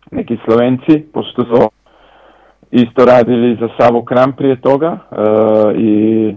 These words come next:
a preko njih, e, znaš, biciklistički svijet je mali svijet i da, riječ kruži baš brzo i, e, treba,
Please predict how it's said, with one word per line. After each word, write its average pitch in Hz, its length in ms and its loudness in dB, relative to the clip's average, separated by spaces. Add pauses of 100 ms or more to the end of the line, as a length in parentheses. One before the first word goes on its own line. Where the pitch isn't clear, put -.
(140)
a 113 240 0
preko - 340 -2
njih, 123 200 4 (140)
e, 107 300 4 (1400)
znaš, 110 240 0 (280)
biciklistički 117 840 0
svijet 127 340 2
je 107 340 2
mali 107 460 0
svijet 117 340 -2
i 101 380 -4 (960)
da, 98 440 0
riječ 110 400 2
kruži 104 640 0 (500)
baš 95 200 -6 (300)
brzo 104 480 2 (180)
i, 107 600 -2 (2250)
e, 110 400 4
treba, 135 540 4